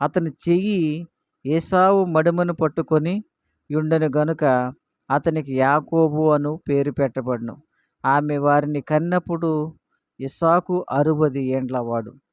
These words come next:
ఇస్సాకు అరవది ఏండ్ల వయసులో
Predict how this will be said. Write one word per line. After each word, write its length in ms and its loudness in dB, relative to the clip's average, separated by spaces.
ఇస్సాకు 840 -4
అరవది 440 0
ఏండ్ల 440 0
వయసులో 760 -2